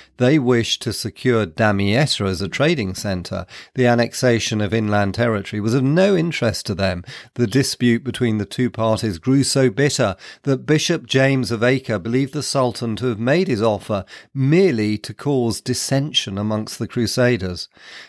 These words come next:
At Pelagius's insistence, it was refused. A few days later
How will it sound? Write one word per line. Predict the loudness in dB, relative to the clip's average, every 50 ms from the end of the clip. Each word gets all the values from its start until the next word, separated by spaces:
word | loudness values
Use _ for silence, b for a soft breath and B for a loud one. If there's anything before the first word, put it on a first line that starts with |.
| B B -2
At | 0 0 0 -2 -4
Pelagius's | -2 0 2 4 4 4 4 2 2 0 0 0 0 -2 -4 -4 -4
insistence, | -4 -4 -6 -4 -4 -4 -4 -6 -6 -6 -6 -6 -6 -6 -8 -10 -10
it | -8 -8 -8 -8 -6
was | -6 -6 -6 -6
refused. | -6 -8 -8 -8 -10 -8 -6 -4 -4 -4 -4 -6 -10 -12 -12 -14 -16 -18 _ _ _ B B B B B B B B B
A | -2 0
few | 2 2 4 4
days | 4 4 4 4 2
later | 2 2 2 2 0 -2 -4 -4 -4 -6